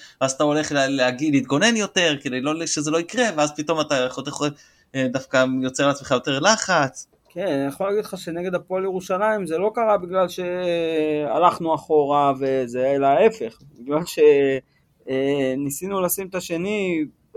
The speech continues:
Speaker 2: באמת, קבוצה, הנאיביות הזאת של קבוצה שבדקה תשעים וארבע, במקום ללכת לקרן, לה-, להעביר את הדקות האלה, אה, מנסה לשים את השני,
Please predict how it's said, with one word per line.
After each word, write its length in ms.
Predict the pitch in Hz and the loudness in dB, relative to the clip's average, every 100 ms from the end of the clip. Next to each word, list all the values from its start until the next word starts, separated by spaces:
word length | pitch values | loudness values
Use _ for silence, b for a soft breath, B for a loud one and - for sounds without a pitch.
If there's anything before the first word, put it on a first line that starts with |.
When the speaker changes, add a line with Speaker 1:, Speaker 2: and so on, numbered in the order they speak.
| - | -12
Speaker 2:
באמת, 420 | - 240 202 - _ _ _ | -6 -4 -4 -6 _ _ _
קבוצה, 340 | 156 151 202 | -12 -2 2
הנאיביות 680 | 190 156 165 180 208 214 175 | 2 0 -2 -2 -2 -2 0
הזאת 340 | 127 127 120 123 113 113 | -2 -4 -6 -8 -8 -8
של 300 | 123 117 113 | -6 -6 -8
קבוצה 380 | 123 131 165 165 165 B B _ | -14 -4 2 2 0 B B _
שבדקה 460 | - 127 135 139 180 | -10 -8 -6 -4 -4
תשעים 340 | 190 196 196 | -4 -8 -4
וארבע, 720 | 180 190 180 160 147 135 131 131 - | 0 2 0 0 2 2 0 -4 -10
במקום 680 | - 185 208 240 214 180 143 - | -12 -8 0 2 2 -2 -10 -8
ללכת 400 | 151 196 196 - | -4 -2 -4 -4
לקרן, 720 | 123 - 143 143 131 123 113 113 _ _ | -4 -2 -2 -2 -4 -4 -8 -10 _ _
לה-, 200 | - 143 | -4 0
להעביר 300 | 165 170 190 | 2 2 0
את 100 | 180 | -4
הדקות 440 | 165 139 147 156 151 | -4 -4 -2 -4 -2
האלה, 460 | 139 131 123 117 113 _ _ _ - | 0 0 -2 -4 -4 _ _ _ -14
אה, 680 | 120 120 120 120 120 120 120 - - | -6 -4 -2 0 0 -2 -2 -6 -8
מנסה 360 | 135 135 - | -4 -2 0
לשים 280 | 226 226 240 | 0 0 -6
את 80 | 226 | -6
השני, 460 | 226 190 185 233 | -8 -8 -8 -8